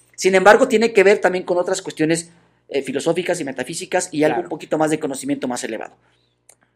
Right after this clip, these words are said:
Speaker 1: para, para ver esa parte desde otro punto de vista.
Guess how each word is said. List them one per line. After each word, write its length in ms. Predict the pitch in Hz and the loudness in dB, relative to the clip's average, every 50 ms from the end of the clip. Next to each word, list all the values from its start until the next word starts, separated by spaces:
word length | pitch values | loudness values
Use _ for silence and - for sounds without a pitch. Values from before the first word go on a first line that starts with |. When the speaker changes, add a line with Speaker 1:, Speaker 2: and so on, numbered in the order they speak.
| _ _ | _ _
Speaker 1:
para, 360 | 147 151 147 135 131 - - | 2 4 4 4 2 0 0
para 600 | - 143 135 135 131 131 127 120 120 117 101 92 98 - _ _ _ _ _ _ _ | 2 2 4 4 2 0 -2 -2 -4 -4 -6 -8 -10 -14 _ _ _ _ _ _ _
ver 260 | - 143 147 156 156 151 | -6 0 4 6 6 6
esa 220 | 143 147 156 147 | 6 4 0 0
parte 280 | - 147 147 - - 196 | 0 0 -2 0 -2 -4
desde 180 | 151 131 - 131 | -6 -6 -6 -8
otro 180 | 135 - - | -8 -8 -10
punto 240 | - 131 123 - 117 | -12 -12 -10 -10 -10
de 80 | 101 92 | -12 -12
vista. 280 | 82 - - - - | -14 -20 -20 -20 -20